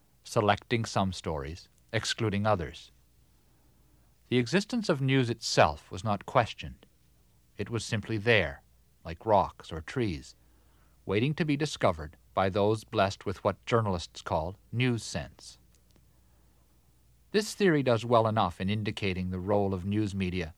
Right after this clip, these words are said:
in the selection of news, but it overlooks their role in creating it. Because news does not simply make itself,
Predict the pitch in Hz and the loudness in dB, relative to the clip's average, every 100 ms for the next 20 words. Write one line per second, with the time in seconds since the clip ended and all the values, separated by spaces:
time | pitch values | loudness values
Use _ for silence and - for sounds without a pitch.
0 | - 98 95 - 123 156 - 98 90 87 | -6 -4 -2 -2 -2 -2 -2 -4 -4 -4
1 | 80 73 76 - _ _ _ _ _ _ | -6 -6 -12 -20 _ _ _ _ _ _
2 | _ 113 117 - 156 185 175 156 147 - | _ -2 -2 4 4 6 6 4 2 -2
3 | 101 90 90 87 76 - _ 98 101 - | -2 0 0 0 -2 -8 _ -6 -6 -4
4 | 123 135 101 78 73 - _ _ _ _ | 0 0 0 -4 -10 -18 _ _ _ _
5 | _ _ _ _ _ _ _ _ - 131 | _ _ _ _ _ _ _ _ -8 0
6 | 143 165 190 214 214 151 156 143 - - | 0 2 2 0 -4 -4 -2 -2 -2 -2
7 | 139 - 117 110 104 98 - - 135 - | -2 -2 -2 -2 -2 -8 -6 0 0 0
8 | - | -12